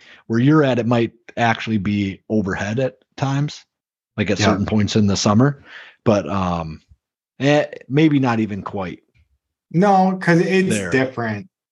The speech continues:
Speaker 2: It's not always
Speaker 1: Well, the
Speaker 2: gonna
Speaker 1: tropic,
Speaker 2: be
Speaker 1: the tropic, uh, Cancer or whatever is where the farthest it goes down, and then the Tropic of Camper-,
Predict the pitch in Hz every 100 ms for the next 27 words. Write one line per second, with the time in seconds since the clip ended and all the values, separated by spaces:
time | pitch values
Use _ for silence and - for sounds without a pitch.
0 | _ _ 175 180 240 220 - 110 113 127
1 | 123 95 95 107 - - _ _ _ _
2 | _ _ _ - 143 131 - 151 135 151
3 | 135 113 110 139 135 139 - _ 110 107
4 | 101 95 - 71 _ _ _ _ _ _
5 | _ _ - 127 113 98 98 90 90 90
6 | 85 90 92 98 98 101 92 78 _ 98
7 | - 117 110 95 - 92 104 95 - 104
8 | 90 90 92 92 85 80 _ _ _ _
9 | _ - - 107 101 104 95 - 117 101
10 | 131